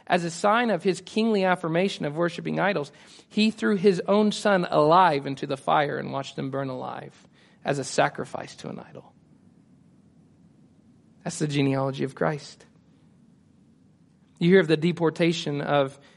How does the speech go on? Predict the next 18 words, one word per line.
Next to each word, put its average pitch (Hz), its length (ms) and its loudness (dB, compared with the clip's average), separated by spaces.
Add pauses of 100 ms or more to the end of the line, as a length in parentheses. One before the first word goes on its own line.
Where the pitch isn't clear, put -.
Israel 156 440 2
to 143 100 -4
Babylon, 151 600 0
and 139 100 -6
it 147 60 -12
draws 160 260 2
to 160 60 -8
mind 156 200 0
all 165 160 2
the 160 80 -2
painful 165 500 -2
consequences 139 680 -4
of 135 120 -4
Israel's 139 380 -2
sin. 143 480 -4 (1800)
Now, 165 120 4
what 220 220 2
can 277 220 -2